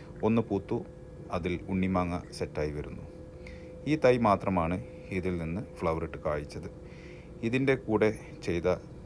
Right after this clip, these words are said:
വലിയ മരങ്ങളിൽ ബാർക്ക് ഗ്രാഫ്റ്റ് ചെയ്തതും അല്ലാതെ വി ഗ്രാഫ്റ്റ് ചെയ്തതുമായൊക്കെ മറ്റ് കാലാപ്പാടി ഇനങ്ങളൊന്നും ഇതുവരെ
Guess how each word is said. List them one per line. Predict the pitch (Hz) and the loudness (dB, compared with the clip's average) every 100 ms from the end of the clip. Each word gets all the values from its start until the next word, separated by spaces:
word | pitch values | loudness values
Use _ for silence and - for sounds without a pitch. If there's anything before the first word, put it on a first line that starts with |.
| - 90 | -4 0
വലിയ | 92 113 104 | 4 6 4
മരങ്ങളിൽ | 87 87 87 85 80 | 2 0 -2 -2 0
ബാർക്ക് | 82 - 85 | -2 -2 -4
ഗ്രാഫ്റ്റ് | 82 80 - | -4 -4 -6
ചെയ്തതും | 78 78 78 80 - - | -6 -4 -6 -8 -8 -8
അല്ലാതെ | 82 85 80 80 | -2 -2 -2 -4
വി | 82 | -2
ഗ്രാഫ്റ്റ് | 85 85 - | 0 -2 -4
ചെയ്തതുമായൊക്കെ | 78 80 78 82 76 - - - - - - - - 107 | -4 -4 -4 -6 -8 -10 -10 -12 -14 -14 -16 -16 -2 0
മറ്റ് | - 131 | 2 6
കാലാപ്പാടി | 101 95 95 98 92 92 - 95 | 8 8 8 8 6 4 -4 -4
ഇനങ്ങളൊന്നും | 87 87 82 82 80 - - 85 | -2 -2 -2 -4 -6 -10 -8 -2
ഇതുവരെ | 85 82 85 | 0 0 0